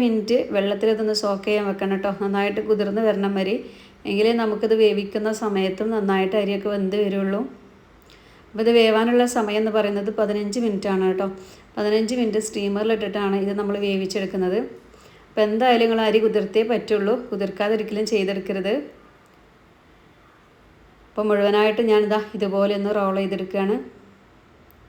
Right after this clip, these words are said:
അപ്പോൾ എൻ്റെ കയ്യിൽ സ്റ്റീമർ ഇല്ല, അപ്പോൾ ഞാനെന്താ ചെയ്യുന്നത് വെച്ചാൽ നമ്മൾ ഇഡ്ഡലി തട്ടുണ്ടല്ലോ, നേരെ കമിഴ്ത്തിട്ട് കൊടുത്തിട്ട് അതിൻ്റെ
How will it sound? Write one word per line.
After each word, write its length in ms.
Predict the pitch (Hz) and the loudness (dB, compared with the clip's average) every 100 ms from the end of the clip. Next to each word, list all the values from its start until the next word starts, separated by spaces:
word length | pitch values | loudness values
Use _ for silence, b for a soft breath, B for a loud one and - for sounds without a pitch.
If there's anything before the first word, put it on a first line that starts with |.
| - - _ _ _ _ _ _ _ _ _ _ _ _ _ _ _ _ _ _ _ - - - - - - | -20 -20 _ _ _ _ _ _ _ _ _ _ _ _ _ _ _ _ _ _ _ -20 -20 -20 -20 -20 -10
അപ്പോൾ 120 | 208 214 | -4 0
എൻ്റെ 140 | 196 220 | 2 4
കയ്യിൽ 160 | 220 240 240 | 4 2 2
സ്റ്റീമർ 340 | 226 214 202 196 | 0 2 2 2
ഇല്ല, 120 | 180 185 190 | 0 -2 -4
അപ്പോൾ 160 | 202 202 | -2 0
ഞാനെന്താ 340 | 196 214 214 220 | 0 0 0 2
ചെയ്യുന്നത് 320 | 220 214 208 214 | 2 2 2 0
വെച്ചാൽ 260 | 214 214 220 - | 0 -2 -2 -2
നമ്മൾ 160 | 214 208 | -4 -2
ഇഡ്ഡലി 200 | 202 208 202 | -4 -6 -4
തട്ടുണ്ടല്ലോ, 440 | 208 214 190 180 185 - | -2 -2 -2 -2 -4 -6
നേരെ 180 | 202 196 202 | -4 -2 -2
കമിഴ്ത്തിട്ട് 500 | 196 196 190 214 202 | 0 0 -2 -4 -4
കൊടുത്തിട്ട് 420 | 202 190 190 - 269 B B B B B - 233 | -4 -4 -6 -4 -4 B B B B B 0 4
അതിൻ്റെ 260 | 247 254 | 4 4